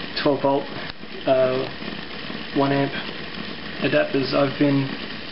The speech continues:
using those as my primary, but I find that the machine doesn't run anywhere near as well for some reason. Maybe someone else can elaborate on that. Um,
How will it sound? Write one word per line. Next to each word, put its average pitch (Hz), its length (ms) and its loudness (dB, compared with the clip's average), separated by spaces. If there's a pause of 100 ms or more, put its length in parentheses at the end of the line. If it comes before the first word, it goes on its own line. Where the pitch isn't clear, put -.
(520)
using 139 240 6
those 143 240 4
as 127 80 -4
my 123 160 2
primary, 151 320 4
but 131 140 0
I 131 160 2
find 147 260 4
that 131 160 0
the 131 180 4
machine 160 300 4
doesn't 139 240 4
run 143 160 4
anywhere 139 240 6
near 135 160 4
as 120 160 0
well 131 160 2
for - 720 -8
some 127 160 -2
reason. 123 240 -2 (960)
Maybe 139 220 4
someone 131 280 2
else 135 220 2
can 135 100 2
elaborate 135 440 4
on 139 180 4
that. - 160 2 (560)
Um, 131 240 -2